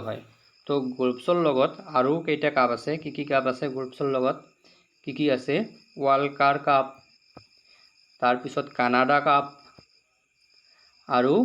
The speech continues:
ইছেন ৰোৱাৰ কাপ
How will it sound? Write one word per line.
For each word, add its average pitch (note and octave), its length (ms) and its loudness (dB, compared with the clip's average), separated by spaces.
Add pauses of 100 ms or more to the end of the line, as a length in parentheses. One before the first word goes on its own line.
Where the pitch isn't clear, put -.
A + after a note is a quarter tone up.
(2250)
ইছেন F3 340 -2 (640)
ৰোৱাৰ C3+ 340 2
কাপ C3 160 4